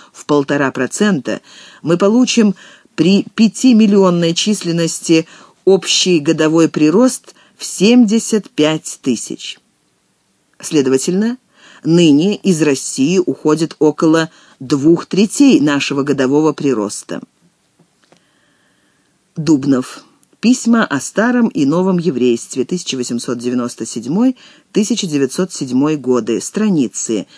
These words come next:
двести восемьдесят восьмая, двести восемьдесят восемьмая, двести восемьдесят четвёртая. Дубнов подчёркивает, что не ставится задача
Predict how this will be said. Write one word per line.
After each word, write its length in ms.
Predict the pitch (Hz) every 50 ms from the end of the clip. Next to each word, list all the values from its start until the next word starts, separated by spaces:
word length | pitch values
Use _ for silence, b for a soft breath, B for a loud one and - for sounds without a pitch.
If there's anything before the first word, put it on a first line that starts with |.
| b b b
двести 480 | b 131 139 160 185 165 - - - 127
восемьдесят 600 | 120 123 123 120 - 120 117 113 113 - 120 -
восьмая, 640 | 123 120 120 - - 180 208 240 254 262 269 277 285 b b b b b b b
двести 540 | - 127 131 147 147 135 - - - - 143
восемьдесят 720 | 127 127 135 131 127 - 127 127 120 127 - - 120 -
восемьмая, 800 | - - - 185 151 127 127 123 117 104 104 113 147 196 226 254 _ _ -
двести 480 | 123 127 123 123 143 202 214 - - 269
восемьдесят 680 | 185 123 117 120 - 143 143 147 151 - 190 185 - _ _ _ _ -
четвёртая. 720 | - - 180 - - - 92 80 - _ - - - - _ _ _ _ _ _ _ _ _ _ _ _ _ b b b b b b b b b b b b b b b b b b b b b
Дубнов 440 | b 160 165 269 330 320 359 359 294
подчёркивает, 640 | - 294 277 - - 330 339 254 - 302 277 277 269
что 520 | - - - - - - 254 262 254 226 - -
не 240 | 208 214 240 262
ставится 600 | 247 - - - 294 311 320 320 311 - - 294 285
задача 680 | 226 262 247 208 262 269 262 - - 262 262 240 -